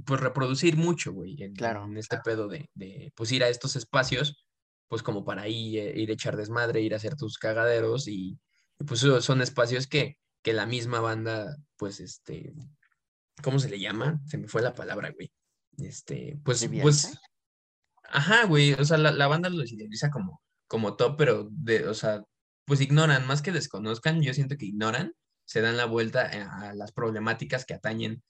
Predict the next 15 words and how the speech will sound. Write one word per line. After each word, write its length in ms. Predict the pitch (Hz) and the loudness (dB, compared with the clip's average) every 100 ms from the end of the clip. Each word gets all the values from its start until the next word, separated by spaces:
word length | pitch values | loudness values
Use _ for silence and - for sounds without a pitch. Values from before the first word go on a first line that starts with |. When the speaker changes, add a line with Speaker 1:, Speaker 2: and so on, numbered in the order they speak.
| _ | _
Speaker 1:
pues, 180 | - 110 | -4 0
a 80 | 110 | 0
ese 160 | 110 | 0
mismo 360 | 120 120 120 120 | -2 -4 -2 -2
negocio, 480 | 107 98 113 104 90 - 92 _ - | -2 2 0 0 -8 -14 -20 _ -8
¿no? 300 | 104 110 - | -2 -2 -4
O 80 | - | -6
sea, 200 | 101 98 | -4 -4
ese 180 | 117 | -4
pedo. 360 | 117 117 113 147 | 0 2 2 2
Y 340 | 160 185 190 - | 4 4 2 0
ya 200 | 113 120 | 2 4
la 160 | 117 | 4
última 440 | 113 135 139 120 101 | 2 2 0 0 -4
ponzoña, 560 | 104 107 131 135 180 | -8 -4 -2 0 -2